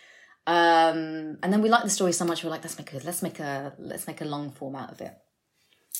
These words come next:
So we made a, um, I'm just gonna, another one.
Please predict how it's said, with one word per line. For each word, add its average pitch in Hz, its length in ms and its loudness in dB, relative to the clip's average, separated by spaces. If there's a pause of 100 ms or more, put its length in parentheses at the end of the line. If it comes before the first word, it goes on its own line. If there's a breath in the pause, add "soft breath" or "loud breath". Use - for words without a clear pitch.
(140)
So - 160 -8
we 170 120 0
made 175 180 0
a, 151 240 0
um, 143 440 -6 (280)
I'm - 60 -16
just - 180 -14
gonna, - 240 -10 (100)
another - 200 -16
one. - 160 -18